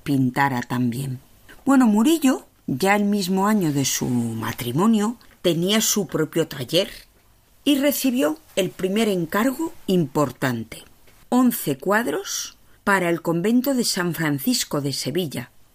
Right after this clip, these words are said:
en los que trabajó durante tres años. Para la iglesia de los franciscanos realizó unos años más tarde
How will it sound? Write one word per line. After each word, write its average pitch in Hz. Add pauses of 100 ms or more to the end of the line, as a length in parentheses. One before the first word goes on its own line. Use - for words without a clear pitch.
(140)
en 165
los 135
que 131
trabajó 123
durante 151
tres 147
años. 175 (600)
Para 170
la 170
iglesia 240
de 285
los 269
franciscanos 240 (320)
realizó 165
unos 254
años 202
más 156
tarde 185